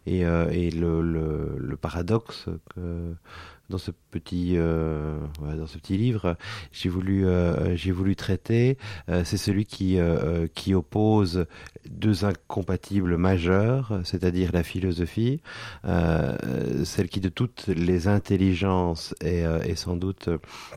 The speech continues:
euh, celle qui pousse le plus loin, euh, une sorte de compatibilité entre intuition et raison. D'une part la philosophie et d'autre part l'intelligence artificielle, le monde de la, de la robotique. Les faire se rencontrer,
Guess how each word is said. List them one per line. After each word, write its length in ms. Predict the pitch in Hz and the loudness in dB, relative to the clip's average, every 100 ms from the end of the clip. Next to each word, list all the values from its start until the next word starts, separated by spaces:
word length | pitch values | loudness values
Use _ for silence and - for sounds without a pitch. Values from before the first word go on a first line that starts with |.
| - _ _ _ - - | -20 _ _ _ -14 -2
euh, 840 | 87 80 71 - - - - 76 | 0 2 0 0 -2 -2 -2 -2
celle 220 | - 95 85 | -2 -4 -4
qui 160 | - | -6
pousse 480 | - _ 131 117 - | -8 _ -2 -2 -2
le 80 | 92 | -4
plus 180 | - 101 | 0 0
loin, 360 | 101 101 101 | 4 4 4
euh, 520 | 90 87 71 69 69 | 2 0 -2 -2 -2
une 300 | 71 82 87 | -2 -2 -4
sorte 180 | - 87 | -4 -4
de 60 | 87 | -4
compatibilité 800 | 98 90 - 90 92 90 95 87 | -4 -4 -4 -4 -4 -4 -2 -2
entre 280 | 82 - | -2 -4
intuition 600 | 82 85 - 87 - 92 87 | -2 -2 -4 -8 -4 -2 -2
et 40 | |
raison. 420 | 87 82 90 113 - - - - - _ | -4 -4 -4 -6 -10 -20 -20 -20 -20 _
D'une 140 | 90 | -4
part 220 | - 87 | 2 4
la 80 | 90 | 4
philosophie 500 | - 90 85 80 110 | 0 -4 -6 -4 0
et 80 | 110 | 2
d'autre 240 | 90 - | 2 -4
part 300 | 78 87 92 | -4 0 0
l'intelligence 480 | 92 87 87 85 85 | 0 -2 -2 -2 -2
artificielle, 600 | 85 - 82 80 92 110 | -6 -6 -10 -6 -4 -2
le 80 | 92 | -2
monde 440 | 90 92 85 82 - - - - | -2 -2 -2 -4 -6 -14 -12 -4
de 100 | 85 | -2
la, 460 | 85 85 80 80 - - - | 0 2 2 0 -4 -12 -2
de 80 | 90 | 0
la 80 | |
robotique. 580 | 85 92 92 - 123 131 | 0 0 -2 -2 -4 -2
Les 80 | 92 | -2
faire 160 | 104 101 | 0 -2
se 120 | 107 | 0
rencontrer, 720 | 101 95 95 - - 98 90 | -2 -2 -4 -4 -2 0 -2